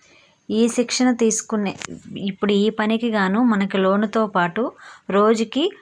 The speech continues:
ఐదు వందల రూపాయలు ఇస్తూ శిక్షణ కూడా మనకి ఇస్తారు. శిక్షణ ఇచ్చి మళ్ళీ మనకి దాంతో పాటు విశ్వకర్మ యోజన సర్టిఫికేట్ కూడా మనకిస్తారు.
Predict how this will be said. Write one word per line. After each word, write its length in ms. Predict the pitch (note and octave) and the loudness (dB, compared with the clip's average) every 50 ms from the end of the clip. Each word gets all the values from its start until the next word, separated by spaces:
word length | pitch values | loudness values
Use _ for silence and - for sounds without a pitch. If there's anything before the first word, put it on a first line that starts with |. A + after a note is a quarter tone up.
| _ _ - | _ _ -2
ఐదు 240 | G3 G3 G3+ G3+ G#3 | 0 2 2 4 4
వందల 320 | G#3 G#3 G3+ G#3 A3+ A#3 A#3 | 4 2 2 2 2 2 2
రూపాయలు 480 | A3 G#3+ G3 G3 - G3 F#3+ F#3+ F#3+ F#3 | 2 0 -2 0 0 0 0 2 0 0
ఇస్తూ 260 | F#3 - - - C#4+ F#4+ G4+ | -2 -4 -4 -4 -4 -4 -2
శిక్షణ 420 | - - G#3+ G#3+ - - A3+ A3 G#3+ | -4 -4 -4 -2 -2 0 0 0 -2
కూడా 300 | G3+ G3+ G3 F#3+ A3+ D4 | 0 -2 0 0 2 2
మనకి 340 | C4+ A3 G3 F#3+ F#3 - F#3 | 2 2 2 0 -2 -2 -4
ఇస్తారు. 400 | F3 - - - F3 E3 D#3+ - - - - - - - - | -4 -4 -4 -4 -4 -4 -4 -6 -10 -16 -20 -20 -20 -20 -12
శిక్షణ 420 | - - A3+ A3 - - - A#3 A#3 | -6 -4 -4 -2 -2 -2 0 2 2
ఇచ్చి 340 | A3+ A3 G#3 G#3+ - - C#4+ | 2 2 0 -2 -2 0 2
మళ్ళీ 300 | B3 A3+ G#3 G#3+ A3 A#3+ | 2 2 2 2 2 2
మనకి 400 | A3+ A3 G3+ G3+ G3 - C4+ D#4 F4 F4+ - - - _ - F3+ | 2 2 0 0 -2 -4 -4 -4 -4 -6 -10 -16 -20 _ -8 -2
దాంతో 420 | F#3+ G3+ G3+ G#3+ G#3+ G3+ A3+ A3 G#3+ | 0 0 0 0 0 0 0 -2 0
పాటు 340 | G3+ G3+ G3 G3 G3 A3+ C4+ | 0 0 0 0 0 0 0
విశ్వకర్మ 760 | B3+ G3 G3 G3 - - A3 G#3+ G#3+ A3 G#3+ G3+ G3+ G#3 G#3 | 0 0 0 -2 -4 -4 -4 -2 0 0 0 0 0 0 2
యోజన 400 | G3+ F#3+ F#3+ F#3 F3+ G3 G3+ G#3 | 2 2 0 0 0 -2 -2 -2
సర్టిఫికేట్ 680 | G3+ - F#3+ F3 - - G3 F#3 - F#3+ F3+ F3 - - | -2 -4 -4 -6 -4 -6 -6 -4 -2 -2 -4 -4 -4 -4
కూడా 260 | - F3+ F#3 G3 C4 | -2 0 0 0 2
మనకిస్తారు. 800 | D4 A#3+ G3 F3+ F3 - F3+ E3+ - - - D#3+ D#3 D3+ D#3 | 2 0 0 0 -2 -4 -6 -6 -6 -6 -6 -4 -4 -4 -6